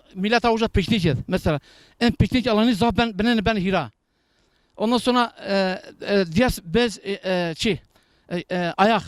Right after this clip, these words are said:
ina, çi to, e, lengun, lengun ruin,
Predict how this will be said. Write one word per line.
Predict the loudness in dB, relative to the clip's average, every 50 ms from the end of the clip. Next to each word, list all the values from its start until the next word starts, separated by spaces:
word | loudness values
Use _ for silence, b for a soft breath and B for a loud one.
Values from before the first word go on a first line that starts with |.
| -8
ina, | -8 -8 -8 -8 -8 -10 -10
çi | -8 -8 -4
to, | -2 -2 -2 -2
e, | -2 -4 -8 -10 -16 _ _ _ _ _ _ _ _ -20 _ _ _ _ -20 -20 -20 -20 -16 -12 -10 -8 -8 -4 0 0
lengun, | 2 4 4 4 4 4 2 2 2
lengun | 2 4 4 4 2 2
ruin, | 2 0 0 0 -4